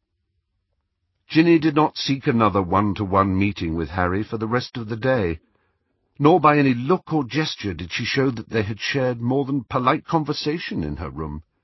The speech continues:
Nevertheless, Charlie's arrival came as a relief to Harry. It provided a distraction.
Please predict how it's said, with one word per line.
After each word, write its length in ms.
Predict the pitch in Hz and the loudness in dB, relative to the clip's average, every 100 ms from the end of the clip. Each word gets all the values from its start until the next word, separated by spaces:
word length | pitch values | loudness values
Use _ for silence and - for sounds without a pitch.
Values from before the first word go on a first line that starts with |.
| _ _ _ _ _ _ _ - | _ _ _ _ _ _ _ 2
Nevertheless, 640 | 107 113 107 110 101 - - _ | 4 6 6 4 4 0 -16 _
Charlie's 480 | - 151 160 143 127 | 0 4 6 4 2
arrival 560 | 123 110 113 95 107 107 | 2 4 4 4 -2 -4
came 320 | - 131 113 | 0 2 2
as 120 | 104 | 2
a 80 | 110 | 0
relief 480 | 104 101 120 98 - | 0 0 -4 -6 -8
to 140 | 90 | -10
Harry. 420 | - 82 80 95 - _ _ - - | -8 -8 -6 -8 -10 _ _ -20 -10
It 120 | 120 - | -10 -4
provided 640 | 120 104 151 143 147 - - | -2 2 0 2 -2 -2 -8
a 40 | |
distraction. 920 | 107 104 - - 113 - - 78 67 | -6 -4 -6 -6 -8 -6 -10 -8 -14